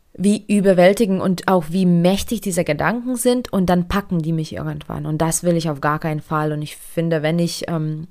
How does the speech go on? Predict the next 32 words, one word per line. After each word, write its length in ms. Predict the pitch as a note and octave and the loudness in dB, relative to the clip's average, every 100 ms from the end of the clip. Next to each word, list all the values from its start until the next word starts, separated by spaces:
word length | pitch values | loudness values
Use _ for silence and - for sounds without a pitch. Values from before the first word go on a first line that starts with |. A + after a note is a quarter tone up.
| - | 0
öfter 300 | A3 - A3+ | 0 2 0
meditiere, 640 | G3+ F3+ - G3 F#3 - | 0 0 0 0 2 0
auch 140 | F3 E3 | 0 0
wenn 100 | D3 | -2
eben 220 | D3+ D3+ | -4 -4
ganz 340 | D3 D3+ - | -4 -4 -6
kurz, 380 | - G#3+ B3 - - - - | 0 2 2 -2 -20 -20 -14
dann 180 | - F3 | -4 -2
habe 140 | F3 F3 | 0 0
ich 220 | F3 - - - | -4 -12 -14 -10
selbst 480 | D3+ D#3+ F#3+ F#3+ - | -2 2 2 2 -4
mehr 160 | D#3 | -4
Kontrolle 480 | E3 D3+ - E3 F3 | -2 -4 0 4 4
über 160 | D3+ D#3 | 2 -2
meine 260 | D#3 D3+ | -4 -6
Gedanken 680 | D3 C#3+ C#3+ F#3 F3+ F3 F3 - | -6 -2 -2 -2 -4 -6 -6 -6
und, 600 | E3 D#3 D#3 D3+ D3 - | -4 -2 -4 -6 -8 -6
ähm, 240 | D#3+ D3+ | -6 -6
die 120 | D#3 | -4
lasse 240 | D#3 D#3+ E3 | -2 -2 -4
ich 120 | - | -4
zu 180 | - B3+ | 2 4
oder 160 | G#3 | 4
lasse 280 | F3+ F3+ F#3 | 2 -2 -4
ich 60 | E3+ | -2
so 120 | D#3 | -4
durchlaufen, 1000 | C#3+ - G#3 C4+ - G3+ G3 G3+ G3+ G3 - - - F3 | -4 -2 2 2 0 0 2 0 -2 -4 -8 -20 -4 4
ohne 260 | F#3+ G3 F3 | 6 6 2
dass 160 | E3+ | 0
sie 100 | F3 | 0
mich 260 | E3+ D#3+ _ | -2 -4 _
treffen 600 | - E3+ F#3+ A3+ D4 D#4 | -6 0 0 0 -2 -4